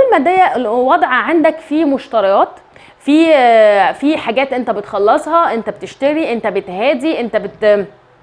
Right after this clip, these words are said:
بتدور على حاجه ليها علاقه ببيع او شراء ب-، بحجم كبير، يعني كأنك بت-، بتشتري حاجة غالية، سيارة، بيت،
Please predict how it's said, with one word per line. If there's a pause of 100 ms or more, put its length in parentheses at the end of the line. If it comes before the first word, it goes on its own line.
(240)
بتدور
على
حاجه
ليها
علاقه (320)
ببيع
او
شراء
ب-،
بحجم
كبير، (1000)
يعني
كأنك
بت-، (300)
بتشتري
حاجة
غالية، (1040)
سيارة، (200)
بيت،